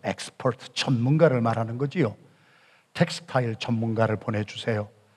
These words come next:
이 섬유 잘 직조하는 사람을 보내주세요. 그리고 벌목 잘하는 사람, 돌 잘 뜨는 사람."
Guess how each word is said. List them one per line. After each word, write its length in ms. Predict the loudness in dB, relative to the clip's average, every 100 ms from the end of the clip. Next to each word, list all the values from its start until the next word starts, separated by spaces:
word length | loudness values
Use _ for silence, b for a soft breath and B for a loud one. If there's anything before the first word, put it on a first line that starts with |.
| _ _ _ _ _ _ _ _ _ _ -4
이 160 | -2
섬유 480 | -2 4 8 8 8
잘 380 | 2 2 2 2 -4 _ -6 -6 -6
직조하는 580 | -6 0 4 4 4
사람을 380 | 4 4 4 0
보내주세요. 760 | -2 -2 -2 -6 -8 -4 -4 -6 _ _ _ _ _ _ _
그리고 340 | -4 0 2 0
벌목 500 | 2 4 8 6 4
잘하는 420 | -4 0 2 2
사람, 400 | 4 4 4 0 -4
돌 240 | 0 0
잘 220 | -2 -8
뜨는 280 | -2 0 2
사람." 280 | 4 2